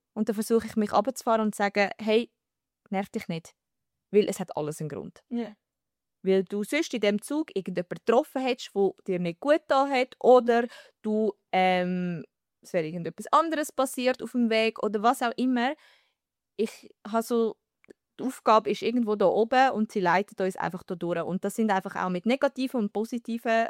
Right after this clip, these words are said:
Speaker 1: ähm, Einflüssen im Leben. Und die negativen g-,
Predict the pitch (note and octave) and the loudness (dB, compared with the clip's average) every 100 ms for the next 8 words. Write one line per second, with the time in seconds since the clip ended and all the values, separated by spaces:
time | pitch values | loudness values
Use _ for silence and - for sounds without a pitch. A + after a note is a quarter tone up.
0 | - G3+ G3+ G3+ G3+ G#3 _ _ A3 A3+ | -2 -2 0 0 -2 -4 _ _ -4 -2
1 | - A3+ A#3 A3 G#3 G3 G#3 G#3+ A3+ - | 2 2 2 0 2 2 2 -2 -2 -10
2 | - G3 G3+ G3 G#3 G#3+ G#3 G3+ G#3+ G3 | -6 -4 0 0 0 -2 -4 -2 0 0
3 | - - | -2 -18